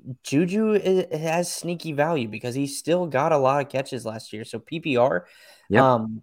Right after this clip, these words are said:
Speaker 1: getting Juju at wide receiver thirty is kind of stealing. Like, you might need to go to jail. Um, <laughs> and
Speaker 2: Yeah,
Speaker 1: then
Speaker 2: I, I got him in Scott Fish as my third wide receiver. I couldn't believe he was still available. It was, like,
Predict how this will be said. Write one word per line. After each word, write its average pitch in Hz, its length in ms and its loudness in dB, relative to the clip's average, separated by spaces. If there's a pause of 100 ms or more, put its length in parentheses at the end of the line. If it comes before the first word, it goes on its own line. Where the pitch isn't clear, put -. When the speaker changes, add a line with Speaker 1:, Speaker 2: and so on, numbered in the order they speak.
(140)
Speaker 1:
getting 139 300 2
Juju 139 340 0
at 123 80 2
wide 123 220 0
receiver 139 400 -4
thirty 156 580 -6
is 120 580 -6
kind 160 380 -14
of 165 140 -12
stealing. 135 580 -6
Like, 107 240 -10
you 123 80 -8
might 123 200 -6
need 123 160 -6
to 117 60 -8
go 117 140 -4
to 104 80 -8
jail. - 280 -10 (420)
Um, 135 420 8 (200)
<laughs> - 160 0
and 170 520 0 (360)
Speaker 2:
Yeah, 127 200 8
Speaker 1:
then - 260 6
Speaker 2:
I, 123 100 6
I 139 40 4
got 139 220 8
him 120 100 6
in 107 80 6
Scott 107 320 4
Fish 131 300 6
as 90 120 -2
my 98 160 2
third 110 360 4
wide 104 180 8
receiver. 107 420 2
I 90 80 6
couldn't 107 200 0
believe 101 180 2
he 95 60 2
was 95 120 -2
still 98 200 4
available. 95 480 6
It - 20 4
was, 87 140 0
like, 82 160 -4